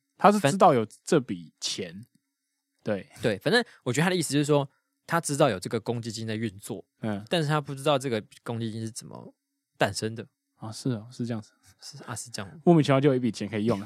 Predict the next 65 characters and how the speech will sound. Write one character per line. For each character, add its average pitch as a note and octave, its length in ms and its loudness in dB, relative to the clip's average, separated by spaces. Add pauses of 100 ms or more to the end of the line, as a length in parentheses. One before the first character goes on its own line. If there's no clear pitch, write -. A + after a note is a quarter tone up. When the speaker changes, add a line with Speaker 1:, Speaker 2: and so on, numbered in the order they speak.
(140)
Speaker 2:
<laughs> B2 120 -4
好， G#2 100 0
我 F3+ 40 8
们 A2+ 180 0
姑 D3+ 160 -6
且 G#2+ 200 -6
不 - 140 -14
论， A2+ 140 -4
因 A2+ 80 -6
为 A#2+ 300 -4
这 - 120 -12
个 A2+ 80 -4
没 A2 80 -2
有 G2 80 -4
调 G#2 120 0
查， - 180 -8
Speaker 1:
嗯。 E2 40 -8
Speaker 2:
我 F2 40 -12
们 B2 120 0
也 A2+ 40 4
不 G#2+ 40 2
知 G#2 60 0
道 G2+ 100 0
真 G2 180 -8
假。 - 160 -8 (120)
Speaker 1:
对。 A2+ 120 0
对， A2 40 2
然 B2 100 4
后 D3+ 80 6
他 E3+ 80 8
也 D3 60 6
说 B2+ 180 2
没 A#2+ 140 0
有 G#2+ 120 0
什 G2 100 -8
么 F#2+ 100 -4
强 F#2 200 -10
迫， G#2 160 -4
没 G2+ 100 -4
有 G2 60 -6
胁 G2 220 -12
迫 - 100 -16
之 G#2 60 -6
类 - 20 -2
的。 G2+ 60 -4
Speaker 2:
他 - 20 -6
说 A2 100 -2
他 F#2+ 60 -6
绝 G2+ 140 -6
对 G#2+ 100 0
没 G#2+ 120 -2
有 G#2 80 -2
强 G2+ 180 -10
迫 G#2 160 -6
跟 G2 100 -6
胁 G#2+ 100 -6
迫。 A2 40 -2
Speaker 1:
就 G#2+ 60 -4
是 G#2+ 200 -6
自 G#2+ 60 -4
愿 G#2+ 200 -2
的， - 100 -12
对。 G#2+ 240 -12 (160)
Speaker 2:
自 - 160 -14
愿。 F2+ 100 -8